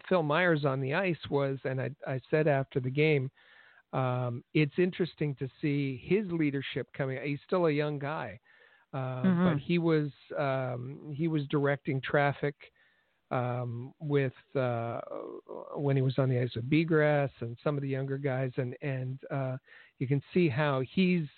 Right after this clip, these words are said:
Speaker 1: he's redirecting and, and, um, and, and knows that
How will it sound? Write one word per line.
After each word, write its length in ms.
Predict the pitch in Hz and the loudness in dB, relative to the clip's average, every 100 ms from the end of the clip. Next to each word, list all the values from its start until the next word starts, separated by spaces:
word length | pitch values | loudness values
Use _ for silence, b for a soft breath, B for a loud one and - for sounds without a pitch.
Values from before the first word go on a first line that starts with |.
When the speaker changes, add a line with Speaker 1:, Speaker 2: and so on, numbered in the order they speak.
| _ - | _ -8
Speaker 1:
he's 260 | 175 165 147 | -2 0 0
redirecting 920 | 139 143 147 143 135 127 - 139 131 | -2 0 0 2 0 0 0 0 0
and, 140 | 120 127 - | -2 -6 -4
and, 320 | 135 127 123 b b b b 139 | -4 -4 -6 b b b b -6
um, 520 | 131 127 123 127 151 - | -4 -4 -6 -8 -10 -6
and, 420 | 147 131 127 127 - | -2 -2 -2 -6 -4
and 240 | 135 135 | -2 2
knows 280 | 139 139 139 131 | 4 6 4 2
that 140 | 127 | -2